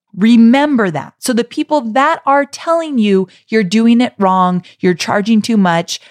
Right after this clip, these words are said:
this is inappropriate, whatever they're saying, they believe it and they are so entitled to it, but they're not playing your game. They are not going after what you're going after. They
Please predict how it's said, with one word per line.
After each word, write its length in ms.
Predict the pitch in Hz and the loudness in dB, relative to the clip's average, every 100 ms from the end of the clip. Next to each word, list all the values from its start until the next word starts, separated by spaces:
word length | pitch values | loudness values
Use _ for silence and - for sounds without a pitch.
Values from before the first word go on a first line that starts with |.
| _ 165 | _ -6
this 320 | 156 208 220 | -2 -2 -4
is 140 | 208 | -4
inappropriate, 840 | 220 214 - 180 165 180 170 160 - | -2 -4 -2 -4 -2 -4 -2 -2 0
whatever 380 | 185 208 240 277 | 0 0 -2 -2
they're 180 | 233 | -2
saying, 520 | 208 - 185 156 147 143 | -2 -4 -4 -4 -6 -2
they 140 | 269 | -2
believe 500 | 302 381 330 330 330 | 0 -2 -2 0 0
it 200 | 233 160 | -2 -4
and 160 | - 190 | 2 2
they 140 | 233 | 4
are 160 | 214 175 | 0 -4
so 720 | - - - - 294 285 285 - - _ | -8 -10 -8 -2 0 2 0 -2 -16 _
entitled 760 | - 202 - - 220 220 196 160 | 0 2 0 -6 -2 0 -2 -4
to 180 | - 131 | -4 -4
it, 160 | 90 - _ _ - | -6 -12 _ _ -14
but 120 | 180 | -4
they're 140 | 170 | -2
not 400 | 151 160 254 294 | 0 0 0 -4
playing 320 | - 247 233 190 | -4 0 2 0
your 160 | 135 | -2
game. 360 | 131 - - - _ _ _ _ _ _ _ | -8 -16 -18 -20 _ _ _ _ _ _ _
They 120 | 202 | 0
are 80 | 202 | 4
not 360 | 196 233 233 240 | 4 2 0 -2
going 260 | 254 247 | 2 2
after 280 | 196 175 202 | 0 -2 -2
what 180 | 175 - | -4 -2
you're 180 | 175 170 | -2 0
going 260 | 180 170 | 0 0
after. 280 | 156 147 147 | -2 -4 -6
They 340 | 143 156 160 | -2 0 -2